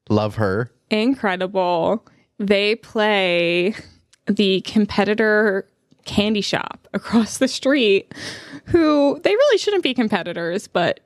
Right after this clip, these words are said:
Speaker 2: she is out to make them competitors. <laughs>
Speaker 1: Right. Oh my gosh. Like I said, in this crazy town we live in, no law enforcement,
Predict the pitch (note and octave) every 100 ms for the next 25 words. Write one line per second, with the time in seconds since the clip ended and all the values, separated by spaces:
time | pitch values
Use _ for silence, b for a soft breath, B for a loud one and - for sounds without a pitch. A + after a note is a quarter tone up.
0 | _ - - B3+ C#4+ D#3+ B2+ - A#2 D4+
1 | - F#3+ E3+ A#3 D3 C3 F3 D3+ E3+ D#3
2 | F#3+ G3+ D4 C4+ C4+ - - - E3 C3
3 | G#2+ G#2+ B2 B2 B2 G#2 - A2 A#2 C#3+
4 | C3 C#3 A#2 F#2+ - A#2+ A#2+ B2 - -
5 | A#2 B2 C3 C#3+ A2+ G2 F#2+ F#2+ G2 F#2+
6 | G#2 A#2 G#2 G2 - F#2+ - - G2+